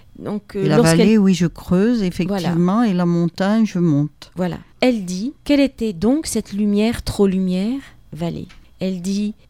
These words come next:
Speaker 1: Personne ne l'avait nommée auparavant, vallée. » Elle dit, « Même le soleil ne peut la regarder en face,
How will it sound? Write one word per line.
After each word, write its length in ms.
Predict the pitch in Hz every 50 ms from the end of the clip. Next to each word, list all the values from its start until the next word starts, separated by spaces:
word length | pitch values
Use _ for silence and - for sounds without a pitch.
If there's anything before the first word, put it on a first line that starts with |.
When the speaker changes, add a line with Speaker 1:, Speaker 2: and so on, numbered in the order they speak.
| - -
Speaker 1:
Personne 440 | 202 180 - - - - 269 277 262
ne 80 | 240
l'avait 220 | 220 226 - 220 220
nommée 340 | 214 240 254 240 240 233 233
auparavant, 680 | 220 214 - 185 170 170 170 160 156 160 160 170 202 226 - - _ -
vallée. » 460 | 143 156 165 160 156 156 156 170 202 - - - - - -
Elle 240 | 202 214 214 208
dit, « 300 | 190 214 220 220 226 214 - - - - - - -
Même 260 | 220 269 339 339 294
le 80 | 254 254
soleil 420 | - - 254 240 226 226 269 294
ne 80 | 240 220
peut 140 | - - 208
la 140 | 202 190 185
regarder 460 | 196 190 202 202 190 190 180 202 185
en 160 | 175 175 170
face, 720 | - - - 170 175 175 - - - - - - - -